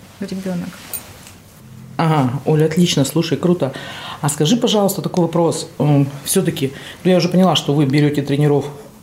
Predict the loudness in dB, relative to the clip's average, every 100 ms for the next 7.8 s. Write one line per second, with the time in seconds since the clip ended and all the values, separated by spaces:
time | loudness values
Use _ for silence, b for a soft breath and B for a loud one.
0 | -20 -6 -2 0 -2 0 2 2 0 0
1 | 0 0 -2 -2 0 0 0 0 2 0
2 | 0 -8 -20 B B B B -8 -4 0
3 | 0 -2 -6 -18 -20 -20 -20 -18 -10 -10
4 | -6 -4 0 2 2 2 2 2 2 2
5 | 2 4 2 4 2 2 0 0 2 2
6 | 0 B B B B -2 0 2 0 -2
7 | -8 -16 -6 -4 0 2 2 0